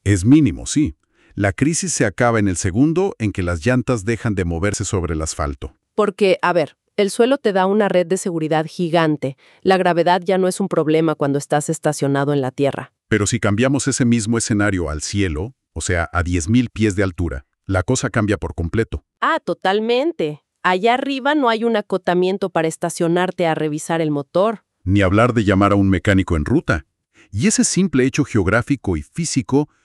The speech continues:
Speaker 1: pues cambia absolutamente todo en el diseño de un avión.
Speaker 2: Es que la ingeniería aeronáutica no puede darse el lujo de tener esperanza, digamos. No puede depender de una grúa.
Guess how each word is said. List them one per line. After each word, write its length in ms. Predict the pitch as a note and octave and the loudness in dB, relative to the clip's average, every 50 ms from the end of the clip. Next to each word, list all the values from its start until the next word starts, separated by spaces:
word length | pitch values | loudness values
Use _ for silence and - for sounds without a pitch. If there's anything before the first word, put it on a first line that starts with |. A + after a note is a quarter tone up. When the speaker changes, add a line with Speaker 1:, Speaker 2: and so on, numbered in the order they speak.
| _ _ - | _ _ -6
Speaker 1:
pues 180 | A2 G#2+ - | -6 -6 -4
cambia 300 | - - G#3+ A3+ A3+ A3+ | -2 0 2 2 2 2
absolutamente 680 | G#3 - - A#2 A#2+ D#3+ E3+ - C#3 C#3 D#3 D#3 - C3+ | 0 0 -2 0 0 0 0 2 2 4 4 2 0 -2
todo 280 | - - D3+ E3 D#3 C3+ | -2 0 0 2 2 2
en 80 | A2 | 0
el 100 | G2 E2+ | 0 -2
diseño 380 | D#2+ F2 - - A#2 A#2+ A#2+ G#2 | -2 -4 -4 -2 0 0 0 0
de 60 | F2 | 0
un 120 | G2 G2+ F#2+ | 0 0 0
avión. 360 | D2+ D#2+ A2 C#3 C3 F#2 - _ - | -2 -2 -2 -2 -4 -4 -8 _ -4
Speaker 2:
Es 220 | G#3+ A3 G#3+ - | -4 -4 -4 -4
que 260 | - - D4 D4+ D4 _ - | -4 -2 -2 -2 -2 _ -2
la 180 | A3 G#3+ G#3 | 0 2 2
ingeniería 640 | G#3 G#3 - - A3 G#3+ G#3 G3+ G3+ F#3+ A3+ A#3+ B3 | 2 0 -2 -2 0 0 2 2 0 2 0 0 0
aeronáutica 760 | C4+ C#4 C#4+ C#4 C4 A#3 A3 A3 A3+ - - A3+ - - A#3+ | 2 0 0 0 0 0 0 0 -2 -2 -6 -6 -4 -2 -2
no 160 | A#3+ A#3 A3+ | 0 0 -2
puede 320 | - - A#3+ A#3 A3+ A#3+ | 0 0 0 2 2 0
darse 360 | G3+ A3 G#3+ G#3+ G#3+ - - A3 | 0 0 -2 -2 -2 -4 -2 -2
el 120 | A3 A3 | 0 0
lujo 360 | G#3+ A3+ G#3+ - - G#3+ G#3 | 0 -2 -2 -2 -2 -4 -2
de 100 | F#3 F#3+ | -2 -4
tener 380 | - - F3+ F3 F3 F3+ F#3 F3+ | -4 -2 -2 0 0 0 0 -2
esperanza, 920 | F#3 - - _ - E3 D#3+ E3+ F3+ F#3 F3+ E3+ - - C3+ C3 - _ _ | -4 -6 -6 _ -2 -2 0 0 0 -2 -2 -4 -6 -8 -12 -14 -16 _ _
digamos. 580 | - - F3+ E3 E3 E3 D#3 C3+ C3 C#3 - - _ _ _ - _ _ _ _ - | -6 -2 -2 0 0 0 0 -2 -4 -8 -12 -20 _ _ _ -20 _ _ _ _ 2
No 180 | F#3+ G#3+ A3 | 4 4 4
puede 240 | G#3 - A3+ G#3 G#3+ | 4 2 0 0 0
depender 540 | F#3 G3 F#3 - F#3 F3+ F#3 F#3 F#3+ F#3 F#3 | 0 0 0 0 2 2 2 2 2 0 0
de 80 | F#3+ F3+ | 0 0
una 240 | F3 F3 E3+ E3 | 0 0 0 -2
grúa. 600 | D#3+ E3 G#3 A#3+ A#3+ A3+ G#3 G3 F#3 F#3+ F#3+ F#3 | -2 -2 0 0 2 2 2 2 0 -2 -6 -8